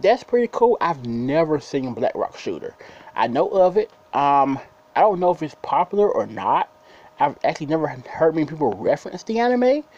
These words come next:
but I know it's a pretty well known one. I've just never watched it for some odd reason.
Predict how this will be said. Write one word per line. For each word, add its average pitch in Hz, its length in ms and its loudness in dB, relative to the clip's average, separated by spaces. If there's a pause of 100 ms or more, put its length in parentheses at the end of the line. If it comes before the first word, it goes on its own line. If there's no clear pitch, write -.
(240)
but 139 80 2
I 131 100 2
know 147 280 2
it's 190 120 -4
a 165 60 0
pretty 175 300 0
well 156 480 4 (240)
known 113 420 0
one. 247 220 2
I've 147 180 -2
just 170 240 -2
never 170 760 2 (160)
watched 110 460 -2
it 135 60 -6
for - 120 -20
some 135 380 -4
odd 127 240 2
reason. 127 460 -4